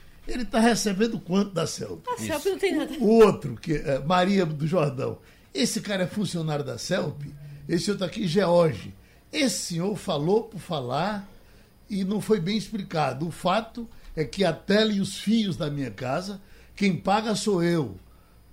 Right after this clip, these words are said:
Speaker 1: Eh, quando eu não quiser, eu desligo a energia principal da celp e uso o painel solar. E dane-se,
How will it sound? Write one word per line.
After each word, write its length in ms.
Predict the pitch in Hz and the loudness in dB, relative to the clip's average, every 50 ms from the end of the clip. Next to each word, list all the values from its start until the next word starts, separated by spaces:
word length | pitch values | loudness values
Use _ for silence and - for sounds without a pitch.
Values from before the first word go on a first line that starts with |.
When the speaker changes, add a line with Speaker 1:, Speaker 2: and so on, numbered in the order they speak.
| - - - - - - | -20 -20 -20 -18 -4 -2
Speaker 1:
Eh, 440 | 160 147 147 147 139 135 131 - - | 0 2 2 2 2 0 0 -2 2
quando 240 | - 214 233 240 220 | 4 6 6 8 6
eu 100 | 247 233 | 6 6
não 140 | 220 214 175 | 4 4 2
quiser, 600 | - 180 143 120 101 123 147 156 185 233 233 - - | -2 -4 -6 -4 0 0 2 2 2 0 -4 -6 0
eu 140 | 240 226 208 | 2 2 2
desligo 680 | 160 151 208 196 165 117 123 151 156 220 233 190 190 | 2 2 0 0 0 0 -2 0 2 2 2 4 4
a 100 | 180 165 | 4 4
energia 400 | 165 156 151 143 135 113 135 151 151 | 4 2 0 -2 -2 -2 -2 -2 -2
principal 520 | - 196 196 196 208 - - 156 151 147 | -2 -4 -4 -4 -4 -6 -4 -4 -4 -4
da 140 | 143 165 165 | -4 -4 -6
celp 400 | 160 - 190 190 220 240 190 254 | -4 -4 -2 -2 -2 -4 -4 -4
e 80 | 269 233 | -2 0
uso 260 | 202 226 208 185 226 | 0 0 0 0 -2
o 40 | 196 | -4
painel 460 | - 226 226 208 175 170 185 196 185 | -4 -4 -4 -2 0 0 0 0 0
solar. 600 | - - 220 208 170 156 160 165 - - - - - - - - - - _ - | -2 -4 -4 -2 0 2 2 2 0 -2 -6 -16 -20 -20 -20 -20 -20 -20 _ 0
E 100 | 269 240 | 2 2
dane-se, 760 | 170 135 185 220 233 220 190 165 127 - - - - 104 | 4 6 6 8 8 6 4 2 -2 -6 -10 -12 -14 -14